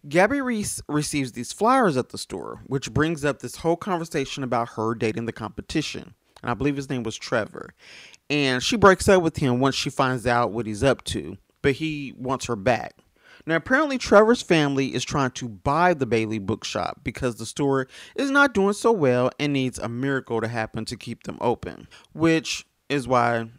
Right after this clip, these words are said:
I believe Jonathan ends up working there too. The Baileys have a meeting with her, with Gabby and Jonathan, to let them know what has been going on and that they would only be able to keep one of them.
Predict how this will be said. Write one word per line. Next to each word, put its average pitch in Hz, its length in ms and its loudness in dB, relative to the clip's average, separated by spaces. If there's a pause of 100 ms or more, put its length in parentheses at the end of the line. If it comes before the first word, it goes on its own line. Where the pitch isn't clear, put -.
I 131 120 0
believe 113 320 -6
Jonathan 117 580 -6
ends 104 320 -10
up 107 240 -8 (340)
working 110 340 -4
there 95 160 -10
too. - 360 -10 (520)
The 156 100 0
Baileys 240 360 8
have 202 160 4
a 156 80 0
meeting 131 300 0
with 110 140 -4
her, 110 420 -8
with 120 240 -6
Gabby 113 340 -2
and 110 100 -6
Jonathan, 113 440 -6
to - 100 -10
let 135 220 -2
them 180 180 0
know 113 480 2
what 117 240 0
has 131 180 -2
been 139 140 -6
going 123 300 -4
on 117 380 0
and 107 200 -6
that 110 240 -2
they 117 140 -6
would 113 180 -6
only 123 220 -4
be 131 160 -4
able 107 180 -6
to 107 60 -12
keep - 280 -14
one 113 320 -2
of 101 60 -8
them. 67 300 -12